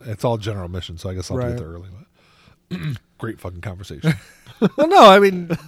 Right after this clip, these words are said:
Speaker 2: I thought, I thought you'd have more to add to that, but,
Speaker 1: Well,
Speaker 2: uh,
Speaker 1: I, you know, actually, not, I, I,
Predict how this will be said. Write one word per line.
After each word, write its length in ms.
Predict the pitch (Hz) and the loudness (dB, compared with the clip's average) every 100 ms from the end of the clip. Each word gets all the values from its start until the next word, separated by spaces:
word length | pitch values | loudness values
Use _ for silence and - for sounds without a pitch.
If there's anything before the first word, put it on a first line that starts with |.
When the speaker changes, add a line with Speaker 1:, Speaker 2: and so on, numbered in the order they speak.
| 160 156 - - - - - _ _ _ _ | -20 -18 -10 -10 -10 -16 -18 _ _ _ _
Speaker 2:
I 140 | 113 175 | -4 0
thought, 320 | 214 214 175 | 4 4 4
I 100 | 165 | 2
thought 240 | 180 208 | 2 0
you'd 80 | 196 | 2
have 140 | 202 196 | 2 2
more 180 | 202 | 2
to 80 | 196 | 0
add 240 | 180 214 233 | 0 0 0
to 80 | 165 | 0
that, 280 | 165 190 175 | 2 2 2
but, 160 | 175 | 2
Speaker 1:
Well, 140 | 160 170 | 4 2
Speaker 2:
uh, 120 | 170 | 2
Speaker 1:
I, 160 | 170 170 | 0 2
you 100 | 202 | 4
know, 120 | 254 | 4
actually, 360 | 240 269 - | 4 0 -2
not, 160 | 302 285 | -4 -4
I, 160 | - 226 | -10 -10
I, 260 | - 175 | -10 -16